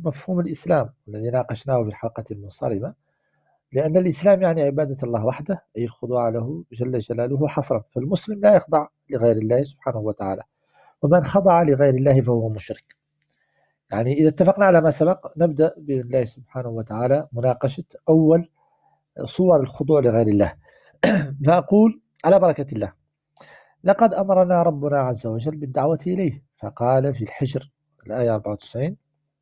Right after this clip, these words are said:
"فاصدع بما تؤمر وأعرض عن المشركين". وقال في النحل خمسة وعشرين وم-، خمسة وعشرون ومائة: "ادع إلى سبيل ربك بالحكمة والموعظة الحسنة وجادلهم بالتي هي أحسن، إن ربك هو أعلم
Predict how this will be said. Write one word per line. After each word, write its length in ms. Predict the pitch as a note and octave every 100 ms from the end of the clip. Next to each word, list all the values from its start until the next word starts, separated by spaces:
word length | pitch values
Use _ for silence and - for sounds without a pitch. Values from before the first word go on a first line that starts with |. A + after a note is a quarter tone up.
| _ _ _ _ - -
"فاصدع 420 | D3 C#3 D3 D3+
بما 280 | C3 B2 A#2+
تؤمر 380 | - D3 E3 - D3+
وأعرض 520 | A2+ A2+ A2 C#3 C#3
عن 100 | C#3
المشركين". 640 | D#3+ E3+ F#3 F3 G#3+ D3 - _ _ _ _ _ _ -
وقال 420 | C#3 D#3 E3+ D#3+
في 60 | D3
النحل 440 | E3 D3 D3+ C#3 -
خمسة 380 | - D3 C#3 C#3
وعشرين 460 | C3 - C3+ C3+ B2+
وم-، 340 | B2+ B2 C#3
خمسة 320 | - A#2+ C#3 C3+
وعشرون 400 | B2 A2+ - B2
ومائة: 460 | A2+ G#2+ B2 E3 - _ _ _ _ _ _ -
"ادع 240 | D3+ E3
إلى 200 | E3+ D3+
سبيل 480 | C#3 B2+ C3 D3 C#3+
ربك 340 | C3 C3 C3+
بالحكمة 560 | C#3 C3+ - A#2 C3 C#3 C#3+
والموعظة 680 | B2+ G2+ A2+ B2 C3 C3
الحسنة 520 | C#3 - C3+ D#3 C#3 - _
وجادلهم 560 | F2+ G2+ C3 C#3+ C3+ C#3+
بالتي 440 | C#3 D3 D3 C#3+
هي 140 | D3+ D#3+
أحسن، 240 | C3+ - - _ _ _ _ _ -
إن 140 | B2+ B2
ربك 440 | C#3 C#3+ C#3 C#3
هو 280 | A2+ A2+ A2
أعلم 520 | C#3+ D3 C#3 B2